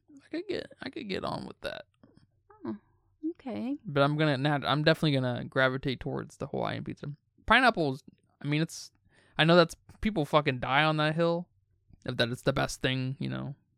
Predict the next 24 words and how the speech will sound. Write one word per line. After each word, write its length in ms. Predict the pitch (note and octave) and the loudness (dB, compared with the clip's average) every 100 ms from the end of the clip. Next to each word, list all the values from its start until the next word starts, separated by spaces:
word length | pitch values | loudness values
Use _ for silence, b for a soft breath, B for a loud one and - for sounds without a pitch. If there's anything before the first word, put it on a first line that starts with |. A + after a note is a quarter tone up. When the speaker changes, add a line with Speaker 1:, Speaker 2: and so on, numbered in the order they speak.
| _ | _
Speaker 1:
to 80 | - | -10
put 140 | - C3 | -4 -2
on 100 | C3 | -2
pizza. 360 | C3 C3 C3 - b b b b b b - | -4 -4 -8 -8 b b b b b b -4
It's, 260 | E3 - - | -2 -2 0
it's 180 | E3+ | 4
okay. 380 | A#3 G3 E3+ F#3 F#3+ | 4 6 4 4 -2
It's, 220 | - - | -6 -2
it's 160 | - F#3+ | -2 -2
fine. 380 | - F3 F#3+ G#3 | 2 0 2 -4
It's 160 | - F#3 | -6 -4
good. 260 | - E3+ F#3 _ _ _ _ b b b | 0 0 0 _ _ _ _ b b b
Speaker 2:
Yeah, 120 | C4 | -2
if 100 | A#3+ | 2
I'm 200 | C#4 C#4 | 4 4
starving, 1080 | - - - - A3 A3+ A#3 C#4+ D4+ D#4 D#4 - _ _ _ _ _ _ _ _ - | 2 -8 -8 2 4 4 4 4 6 6 4 0 _ _ _ _ _ _ _ _ -8
I'll 160 | G3+ | -6
eat 160 | F2 F#2 | -6 -8
it. 120 | - B3 - _ _ b b b - | -10 -14 -20 _ _ b b b -4
Speaker 1:
The 80 | |
problem 380 | - G3 A3 A#3+ | 2 4 4 4
with 160 | E3 D3+ _ - _ _ | 4 2 _ -20 _ _
pineapple 580 | - F#3 G#3+ F3+ - C#3 | 0 4 4 4 2 2
is, 480 | C3+ C3 C#3 - - | 2 0 -4 -12 -16